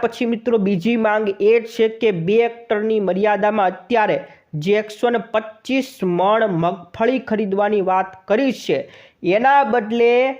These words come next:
બસો મણ મગફળીની ખરીદી કરવામાં આવે, ટેકાના ભાવે ખરીદી કરવામાં આવે. બીજી માંગ છે. ત્રીજી માંગ મિત્રો એ છે કે જે ખેડૂતોની મગફળી પલળી ગઈ છે,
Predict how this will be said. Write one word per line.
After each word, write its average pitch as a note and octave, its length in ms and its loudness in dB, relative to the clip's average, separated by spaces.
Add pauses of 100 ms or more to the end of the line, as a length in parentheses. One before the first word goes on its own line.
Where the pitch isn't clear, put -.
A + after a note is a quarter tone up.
(260)
બસો G#3+ 600 0 (100)
મણ A#3 400 2
મગફળીની A3+ 800 -2
ખરીદી G#3+ 560 0
કરવામાં G3+ 560 0
આવે, G3+ 320 0
ટેકાના G#3+ 720 -2
ભાવે G3 220 0 (120)
ખરીદી G3+ 460 -2
કરવામાં G3 540 0
આવે. G3 240 2
બીજી E3+ 580 -2
માંગ A3+ 260 0 (160)
છે. A#3+ 240 -2 (520)
ત્રીજી C4+ 520 2
માંગ C#4 300 2
મિત્રો C4 280 2 (120)
એ C4 120 4
છે C4+ 200 -2
કે C4+ 180 -2 (140)
જે A3+ 200 2 (200)
ખેડૂતોની B3 1000 0 (380)
મગફળી A3+ 680 0 (100)
પલળી A#3 460 2
ગઈ G3+ 180 2
છે, D#3+ 220 -6